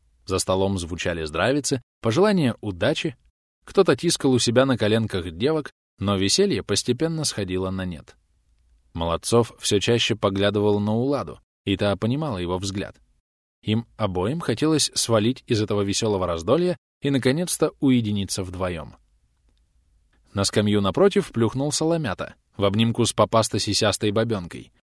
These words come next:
неудачно загородив Уладу. «Слушай, а мы где ночевать сегодня будем?» — спросил у товарища Молодцов. «А ты что, спать сегодня собираешься, Даниил?»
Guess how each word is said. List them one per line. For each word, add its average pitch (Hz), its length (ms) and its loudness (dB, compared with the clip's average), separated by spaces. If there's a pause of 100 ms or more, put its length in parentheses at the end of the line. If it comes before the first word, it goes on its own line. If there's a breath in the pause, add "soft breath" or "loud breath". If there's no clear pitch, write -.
(140)
неудачно 107 500 0
загородив 90 540 -2
Уладу. 92 400 -4 (840)
«Слушай, - 560 -6 (340)
а 117 200 2
мы 196 120 6
где 208 180 4
ночевать 226 360 2
сегодня 95 360 -2
будем?» — 85 320 -6 (640)
спросил 90 420 -2
у 156 40 -2
товарища 90 500 -4
Молодцов. 95 560 -6 (880)
«А 165 200 6
ты 170 200 6
что, 120 260 4
спать 190 340 6
сегодня 320 380 6
собираешься, 160 600 6
Даниил?» 135 500 -4